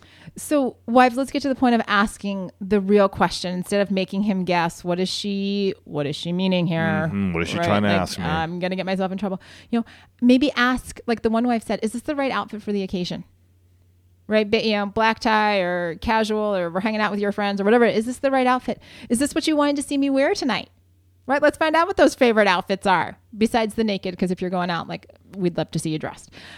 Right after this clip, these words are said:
Speaker 1: Um, or, you know, if you've got some concerns, you know, "I'm worried about this event, who will be there, what I'm gonna <laughs> say or do." Tell me that you love me. Right?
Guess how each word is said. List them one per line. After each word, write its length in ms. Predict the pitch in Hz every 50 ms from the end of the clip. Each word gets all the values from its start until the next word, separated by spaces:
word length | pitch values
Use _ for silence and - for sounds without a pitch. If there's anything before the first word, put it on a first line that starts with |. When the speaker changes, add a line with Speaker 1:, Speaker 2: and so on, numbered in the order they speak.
| - -
Speaker 1:
Um, 380 | - 220 214 208 202 190 151 - _ _ _ _ _ _ _ _ _
or, 320 | 269 285 302 302 294 - - _ _ _
you 160 | - 262 277 277
know, 60 | -
if 160 | 262 - -
you've 120 | 311 302
got 220 | - 339 330 320 -
some 160 | - 302 285
concerns, 800 | - 277 277 262 - - 294 311 285 - - _ - - - - _ _ - _ _ _
you 100 | 254 262
know, 100 | 262 - -
"I'm 180 | 247 262 254 247
worried 380 | 247 254 262 269 277 285 277
about 360 | 247 - 220 247 240 240 226 -
this 140 | 247 -
event, 440 | - 226 233 285 285 285 254 - 233
who 100 | 208 214
will 140 | 196 196 202
be 260 | 214 - 302 302 311
there, 260 | 285 285 294 277 277
what 160 | 262 233 240 233
I'm 120 | 220 220
gonna 160 | 226 214 226
<laughs> 120 | - - 277
say 140 | 254 233 240
or 60 | 254
do." 400 | 220 - 254 254 240 240 247 262 - - - - - - - _ _ _ _
Tell 240 | - - - 254 277
me 100 | 339 339
that 160 | 311 - -
you 80 | 233
love 260 | 226 202 196 214 208 -
me. 220 | 196 - - - _ _ _ _ _ _ _ _ _ _ _ _ _ _ _ _ _ _ _ _ _ _ _ _ -
Right? 300 | - - 254 277 285